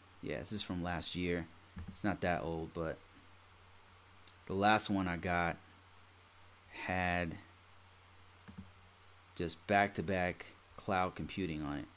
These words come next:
Product manager, artificial intelligence, full stack developer, cloud architect. So on almost every list you can think of, we're talking about hot jobs,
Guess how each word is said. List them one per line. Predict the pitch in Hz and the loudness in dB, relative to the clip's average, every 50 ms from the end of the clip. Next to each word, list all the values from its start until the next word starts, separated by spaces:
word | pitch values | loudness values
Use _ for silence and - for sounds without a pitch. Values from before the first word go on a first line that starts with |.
| - - - - - - - - | -20 -20 -20 -20 -20 -20 -14 -2
Product | - 127 123 120 120 120 | 0 2 4 4 4 4
manager, | 117 120 120 120 123 120 117 120 120 117 - | 4 4 4 4 4 2 2 2 2 2 4
artificial | - 113 110 113 - - 110 104 - 113 107 | 4 2 2 2 2 2 2 2 2 0 0
intelligence, | 101 - 117 107 107 107 104 104 107 104 104 101 101 - - - | 0 2 2 2 2 2 0 2 2 2 2 2 2 0 -2 -4
full | - - 101 101 98 | -2 -2 -2 0 0
stack | - - - 107 101 101 98 - | -2 -2 0 0 2 2 0 -2
developer, | 95 90 101 98 95 92 - 90 92 | -4 -2 0 0 0 0 -2 -4 -6
cloud | - - - 107 101 101 | -2 2 4 6 6 6
architect. | 101 98 90 - 87 - - 85 69 78 82 - - - - - - - - - - - - - - - - - - - | 6 4 2 -2 -6 -6 -4 -4 -4 -4 -6 -10 -14 -14 -16 -16 -16 -16 -18 -20 -20 -20 -20 -20 -20 -20 -20 -20 -12 2
So | - - 135 131 | 8 10 12 12
on | 131 127 123 | 12 10 8
almost | - - 143 160 165 156 143 - - - 131 | 10 10 12 12 12 10 8 4 2 6 8
every | 147 151 147 143 151 147 143 | 10 10 10 10 10 10 10
list | 139 139 139 131 131 - 131 | 10 10 10 10 8 6 4
you | 127 | 4
can | 127 123 107 | 4 2 2
think | - 120 120 117 110 - | 4 4 4 4 4 4
of, | 107 95 92 92 92 - - - - - - - - - - - - - - - - - - - - - | 2 2 2 0 -2 -4 -10 -16 -20 -20 -20 -20 -20 -20 -20 -20 -20 -20 -20 -20 -20 -20 -20 -20 -10 0
we're | - 107 107 | 2 2 4
talking | - - 117 110 107 - 110 | 6 6 6 6 6 4 4
about | 101 107 107 104 101 101 - - | 4 6 8 8 8 8 6 4
hot | - 110 104 101 85 | 4 4 4 4 4
jobs, | 87 101 104 104 104 101 98 95 - - - | 2 4 4 6 6 6 4 4 0 -4 -6